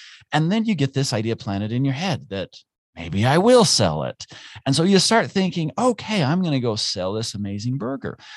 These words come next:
But you don't realize that the people you are giving this burger to,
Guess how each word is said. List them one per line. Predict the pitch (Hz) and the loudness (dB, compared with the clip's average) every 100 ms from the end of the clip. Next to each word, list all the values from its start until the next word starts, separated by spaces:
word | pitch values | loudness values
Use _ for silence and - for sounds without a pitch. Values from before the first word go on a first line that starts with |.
| - | -12
But | 180 190 | -8 -2
you | 269 | 2
don't | 359 330 | 4 4
realize | 143 175 170 123 107 104 104 98 - | 4 4 6 6 6 4 2 -2 -4
that | - 131 120 113 113 | 0 2 2 0 -2
the | 113 | -6
people | - 226 - 294 | -4 -6 -2 -4
you | 185 175 | -2 0
are | 160 | 0
giving | 120 143 151 139 | 0 -2 0 -2
this | 117 | -2
burger | - 113 123 107 | -4 -4 -2 -4
to, | - - 95 110 202 | -6 -6 -4 -2 -4